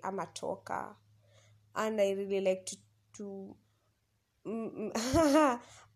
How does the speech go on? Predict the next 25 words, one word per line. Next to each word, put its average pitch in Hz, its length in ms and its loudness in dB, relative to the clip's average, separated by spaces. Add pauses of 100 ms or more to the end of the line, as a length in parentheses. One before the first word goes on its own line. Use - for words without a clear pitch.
(180)
<laughs> - 600 -14
you 254 120 6
know, 240 160 4
you 220 200 4
know 277 160 8
the 240 100 4
way 254 220 10
you, 233 120 4
we 220 100 6
al-, 233 260 6
we 233 100 8
always 247 240 6
have 226 260 4
friends, 214 420 4
like, 185 360 2
different 214 500 -2
kind 220 340 2
and 202 160 -2
categorized 202 760 -2
friends. 208 400 -4 (320)
There 233 120 4
are, 240 80 4 (480)
I 247 60 6
have 330 220 6
friends 247 720 4